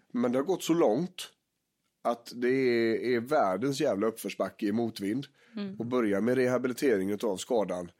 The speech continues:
Speaker 1: Alltså man får ju dra tillbaks bandet i princip med det som borde ha hänt direkt efter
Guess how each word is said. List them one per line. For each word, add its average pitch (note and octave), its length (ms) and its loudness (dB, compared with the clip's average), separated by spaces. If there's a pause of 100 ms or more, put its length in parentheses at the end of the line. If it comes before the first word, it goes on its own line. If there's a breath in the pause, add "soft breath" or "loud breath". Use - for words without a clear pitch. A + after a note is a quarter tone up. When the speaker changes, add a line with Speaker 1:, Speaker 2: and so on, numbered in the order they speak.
(720)
Speaker 1:
Alltså A2 220 -4
man A2 160 -2
får A#2 120 -2
ju A2+ 40 2
dra A#2+ 80 2
tillbaks A#2+ 380 0
bandet F2+ 680 -4
i B2 100 -2
princip G#2 480 -4 (500)
med A#2+ 220 0
det G#2+ 100 2
som G#2+ 180 -4
borde G#2+ 200 -2
ha F#2+ 80 0
hänt F2+ 280 -4
direkt A2 440 -2
efter F#2 420 -10